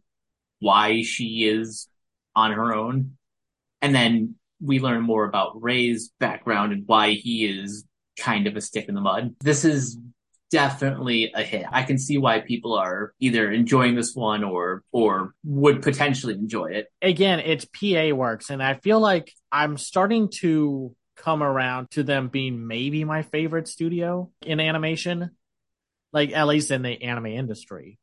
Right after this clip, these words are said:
Speaker 2: because they find these ideas that sound really abstract and weird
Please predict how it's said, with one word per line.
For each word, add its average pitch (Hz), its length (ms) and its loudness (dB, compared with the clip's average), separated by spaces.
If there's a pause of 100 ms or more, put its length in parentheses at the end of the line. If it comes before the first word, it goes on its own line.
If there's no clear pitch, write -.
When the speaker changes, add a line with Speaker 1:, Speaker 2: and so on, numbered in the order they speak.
(600)
Speaker 2:
because 147 720 0
they 156 140 0
find 226 320 2
these 185 200 2
ideas 139 600 -2
that 127 220 -6
sound 127 480 -4
really 196 440 2
abstract 131 680 -2
and 110 180 -10
weird 160 480 -6